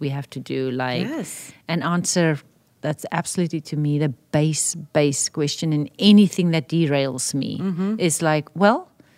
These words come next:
Speaker 1: do I trust you, God?
Speaker 2: Yeah.
Speaker 1: Do I really, really, really, really trust you with my kids
Speaker 2: Mm-hmm.
Speaker 1: and their future? Do I
Speaker 2: Yeah.
Speaker 1: really,"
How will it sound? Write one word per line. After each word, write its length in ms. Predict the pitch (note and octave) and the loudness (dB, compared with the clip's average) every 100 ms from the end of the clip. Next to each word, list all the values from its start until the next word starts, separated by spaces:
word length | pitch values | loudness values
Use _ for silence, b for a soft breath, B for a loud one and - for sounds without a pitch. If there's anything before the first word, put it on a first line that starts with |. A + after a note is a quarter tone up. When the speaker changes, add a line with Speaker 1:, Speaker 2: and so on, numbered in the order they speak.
| b b b - | b b b -2
Speaker 1:
do 140 | G3+ | 2
I 120 | F#3 | 2
trust 440 | F3 E3 D3 - - | 2 -2 -2 -6 -10
you, 80 | |
God? 400 | - - - - - | -10 -10 -10 -12 -6
Speaker 2:
Yeah. 300 | A#3 D4 F3+ - | -4 -2 -4 4
Speaker 1:
Do 120 | A#3 | 6
I 120 | A#3+ | 6
really, 460 | G3+ F#3+ A#3+ B3+ C4 | 4 4 4 6 4
really, 320 | G#3 A3+ A#3 | 4 2 2
really, 300 | G3+ A3+ A3+ | 2 4 2
really 360 | F3 G3 G#3+ A3+ | 2 4 4 4
trust 300 | - G3 - | 2 0 2
you 40 | |
with 200 | F#3 F#3 | 0 2
my 140 | F#3 F3+ | 2 0
kids 440 | - E3+ B3 A#3 | 2 2 2 2
Speaker 2:
Mm-hmm. 180 | C4 F4 F3+ | 0 2 2
Speaker 1:
and 120 | F3 | 2
their 100 | D#3+ | 2
future? 580 | - D#3+ C#3 - D#2 A2+ | 0 0 0 -2 -4 0
Do 140 | G3 | 0
I 100 | - G#3+ | 4 4
Speaker 2:
Yeah. 160 | G3 G3 | 6 4
Speaker 1:
really," 640 | G3+ G#3+ A#3+ A#3 A3 G3 | 4 6 6 6 4 2